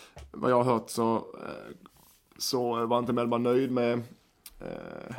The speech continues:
eller de kommer inte överens riktigt om, eh, Göteborgs satsning heller, hur, hur den ska se ut till nästa år. Eh, just med ekonomin och hur, vilka spelare man kan behålla, vilka spelare man måste sälja, eller, och vilka spelare man kan ta in.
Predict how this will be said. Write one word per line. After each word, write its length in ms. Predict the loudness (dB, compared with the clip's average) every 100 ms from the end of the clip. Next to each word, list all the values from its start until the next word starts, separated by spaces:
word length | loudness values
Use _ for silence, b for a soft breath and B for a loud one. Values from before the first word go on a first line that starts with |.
| -4
eller 100 | 0
de 100 | 2
kommer 160 | 4 4
inte 120 | 4
överens 340 | 4 4 2 0
riktigt 260 | 0 2
om, 180 | 4 4
eh, 80 | 4
Göteborgs 540 | 2 2 2 0 0 -4
satsning 360 | -2 -2 -2 0
heller, 200 | 0 0
hur, 280 | -2 -2 -4 b b b _
hur 100 | -2
den 100 | 0
ska 120 | 0
se 80 | 0
ut 120 | 0
till 80 | 0
nästa 280 | -2 -2 -2
år. 80 | -4 -8 _
Eh, 320 | -8 -6 -4 -2
just 180 | -2 -4
med 140 | -4
ekonomin 520 | -4 -2 0 0 -2
och 140 | -4 -4
hur, 80 |
vilka 180 | -4 -6
spelare 340 | -4 -2 -2 -2
man 180 | -4
kan 140 | -4 -2
behålla, 360 | 2 2 2
vilka 180 | 0 -2
spelare 300 | -4 -2 -2
man 100 | -2
måste 180 | -4 -6
sälja, 540 | -4 -2 0 0 -2 -4 b b b
eller, 380 | -4 -2 -2 -4
och 120 | -2
vilka 140 | -2 -2
spelare 240 | -2 0
man 160 | -2 -4
kan 120 | -4
ta 120 | -2
in. 160 | -4